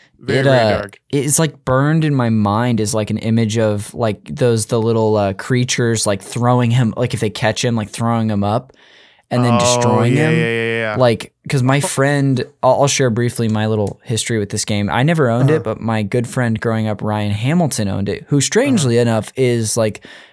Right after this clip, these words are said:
Speaker 2: as the, has the reddest hair in the world. So maybe it was really <laughs> personal to him.
Speaker 1: Mm-hmm.
Speaker 2: Um, but I remember watching him play this game and trying it and simultaneously being so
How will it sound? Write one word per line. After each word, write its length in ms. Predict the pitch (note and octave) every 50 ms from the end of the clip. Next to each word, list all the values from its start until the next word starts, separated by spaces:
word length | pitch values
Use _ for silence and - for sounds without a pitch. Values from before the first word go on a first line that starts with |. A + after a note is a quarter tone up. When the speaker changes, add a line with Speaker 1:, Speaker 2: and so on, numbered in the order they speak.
| _ _
Speaker 2:
as 380 | - B2+ A#2+ A2 G2 - - G2+ - _ -
the, 200 | - C3 A#2+ - -
has 160 | - B2+ A#2+ G2
the 80 | A#2 G#2
reddest 380 | A2 C3+ D3 D#3 C#3 C3 -
hair 140 | - B2+ B2
in 80 | A#2+ A2
the 80 | A2
world. 340 | G2+ G#2+ B2 B2 A#2 A2 -
So 120 | - A#2+
maybe 260 | A2 A2+ C3 D3 D#3+ D3
it 40 |
was 120 | A#2+ A2 G2+
really 260 | G#2+ B2 C#3+ C#3+ B2+
<laughs> 80 | F#2+ -
personal 300 | G2+ G2+ - - - G#2+ B2+
to 60 | C3
him. 340 | - - G#3+ E3 E3+ F3+ -
Speaker 1:
Mm-hmm. 400 | - - - - - E3+ F3 -
Speaker 2:
Um, 380 | C3 A#2+ A#2 A2+ G#2+ A2 G#2 - - - - - - - _ -
but 280 | C3 B2 A#2 - - - _ -
I 480 | A#2 A#2 A#2 A#2+ B2 A#2+ B2 B2 A#2+ A2+ _ _ _ _ -
remember 280 | C3 C#3 D3+ D#3+ D#3 C3
watching 360 | G#2+ G#2+ G#2+ A2 - - C#3+
him 100 | B2+ A#2
play 160 | A2+ B2 A2+
this 160 | A2 A#2+ A2+ -
game 200 | - B2 A#2+ A2+
and 80 | G2+
trying 440 | - - G#2+ G#2 G2+ G#2 A2 A#2+ C#3+
it 180 | D3+ D#3+ E3+ - _ -
and 160 | A#2+ A#2+ A2+
simultaneously 1000 | - - C3 C#3+ F#3 G#3+ A3 - - D#3 C#3 D3 D3+ D3 D3+ - - - D3+ C#3
being 260 | A#2 A#2+ A2+ G#2+ G2+
so 560 | - - - - A2+ A2 A2+ A#2 A#2 B2+ C3